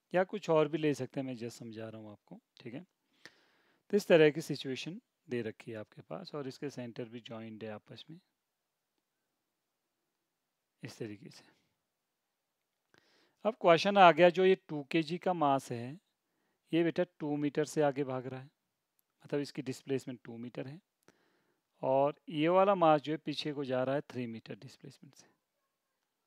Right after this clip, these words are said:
आपसे पूछा जाएगा find displacement of center of mass, find displacement of center of mass। अब center of mass कहाँ होगा, वो आइडिया हम पहले ही लगाना हमको आता है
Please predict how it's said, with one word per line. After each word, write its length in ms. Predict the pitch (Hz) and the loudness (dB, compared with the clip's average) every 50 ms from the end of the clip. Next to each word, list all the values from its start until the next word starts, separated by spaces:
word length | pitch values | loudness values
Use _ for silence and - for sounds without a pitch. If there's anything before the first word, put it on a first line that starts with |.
| _ _ _ _ _ _ _ _ _ _ _ _ _ _ _ - | _ _ _ _ _ _ _ _ _ _ _ _ _ _ _ 4
आपसे 300 | 156 165 185 - - 240 | 6 6 6 6 0 -6
पूछा 280 | 190 - 185 156 175 165 | -6 -6 -4 -2 -2 0
जाएगा 320 | 147 147 139 135 131 151 180 180 | 2 2 2 2 2 0 -2 -2
find 380 | - - 156 156 170 180 165 131 | 0 2 4 4 4 2 0 -2
displacement 720 | 151 143 - - - 139 143 139 127 - - 131 127 - | -2 -2 -2 -6 -2 0 2 2 0 -2 -8 -12 -10 -10
of 120 | 135 131 - | -10 -12 -10
center 340 | - 127 117 110 - - 117 | -14 -14 -16 -16 -14 -16 -16
of 40 | 104 | -14
mass, 280 | 101 104 101 104 - - - - _ _ _ _ _ _ _ _ _ _ _ _ _ _ _ _ _ _ _ _ _ _ _ _ _ _ | -16 -18 -18 -18 -20 -20 -20 -20 _ _ _ _ _ _ _ _ _ _ _ _ _ _ _ _ _ _ _ _ _ _ _ _ _ _
find 580 | - - - 131 120 113 113 120 151 185 - - - - _ _ _ _ _ _ _ _ _ _ _ _ _ _ _ _ _ _ _ _ _ _ _ _ _ _ _ _ _ _ _ _ _ _ _ _ _ | -20 -14 -12 -10 -10 -8 -10 -12 -14 -16 -20 -20 -20 -20 _ _ _ _ _ _ _ _ _ _ _ _ _ _ _ _ _ _ _ _ _ _ _ _ _ _ _ _ _ _ _ _ _ _ _ _ _
displacement 720 | 139 117 117 - - - 127 117 110 - 127 117 104 - 123 | -10 -10 -10 -10 -12 -12 -12 -12 -12 -14 -16 -18 -18 -16 -16
of 200 | 117 117 117 - | -16 -16 -16 -18
center 340 | - - 113 107 - - | -18 -18 -16 -18 -16 -18
of 140 | 127 135 151 _ _ - | -18 -20 -20 _ _ -16
mass। 200 | 107 101 101 - - - _ _ _ _ _ _ _ _ _ _ | -16 -16 -16 -20 -20 -20 _ _ _ _ _ _ _ _ _ _
अब 100 | - 202 | 2 2
center 380 | 208 - 202 180 170 160 - 202 | 4 4 2 0 0 4 6 6
of 100 | 202 185 | 6 8
mass 260 | 180 165 160 160 - | 8 8 8 8 6
कहाँ 200 | - 190 185 180 | 2 2 2 2
होगा, 280 | 175 175 170 160 175 175 | 2 0 0 -2 -4 -4
वो 200 | 170 151 147 139 | -2 2 4 6
आइडिया 300 | 135 131 135 123 143 147 | 6 6 4 2 -2 -4
हम 80 | 151 135 | -4 -4
पहले 320 | - 127 120 117 123 135 | -4 -4 -2 -2 -2 -4
ही 20 | 135 147 226 233 185 | -4 -6 -12 -12 -8
लगाना 360 | 139 127 120 127 127 123 123 | -8 -6 -4 -4 -4 -4 -4
हमको 260 | 123 123 120 - 127 | -6 -8 -10 -10 -8
आता 300 | 120 117 - - - 120 120 | -8 -8 -8 -8 -10 -10 -10
है 120 | 123 143 | -12 -16